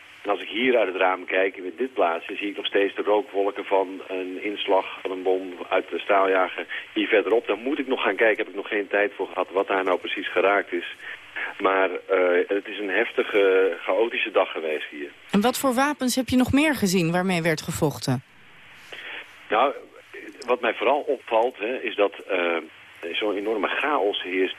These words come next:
Speaker 1: tussen de rebellen, de opstandelingen. Die, die, die komen met van alles en nog wat aan, die beheren hier munitieopslagplaatsen.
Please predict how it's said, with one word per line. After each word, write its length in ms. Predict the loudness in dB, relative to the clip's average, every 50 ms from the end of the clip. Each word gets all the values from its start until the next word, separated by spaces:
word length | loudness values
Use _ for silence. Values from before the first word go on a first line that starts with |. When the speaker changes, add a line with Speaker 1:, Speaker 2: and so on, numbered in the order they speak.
| -10 -12 -10 -8
Speaker 1:
tussen 280 | -6 -4 -4 -4 -4
de 460 | -2 0 2 2 2 2 0 -2 -4 -6
rebellen, 320 | -4 0 0 2 0 2 0
de 100 | 0 0
opstandelingen. 800 | 0 0 0 -2 0 0 0 0 0 -2 -2 -2 -2 -4 -6 -8 -10 -12 -12 -12 -14 -14 -16 -18 -8
Die, 160 | -4 -2 -2 0
die, 260 | -2 -4 -4 -4 -6
die 120 | -6 -2
komen 300 | 2 4 4 4 4 2
met 160 | 0 -2 0
van 120 | 0 -2 0
alles 380 | 2 4 4 4 4 2 0
en 140 | -2 -4 -2
nog 180 | -2 -4 -4 -4
wat 160 | -6 -6 -2
aan, 280 | -2 0 0 0 0 -2
die 100 | -6 -6
beheren 360 | -6 -6 -2 -2 -2 -2 -2
hier 140 | -6 -6 -6
munitieopslagplaatsen. 1160 | -6 -8 -6 -6 -6 -4 -4 -6 -4 -4 -4 -4 -2 0 2 2 2 2 0 -2 -8 -10 -12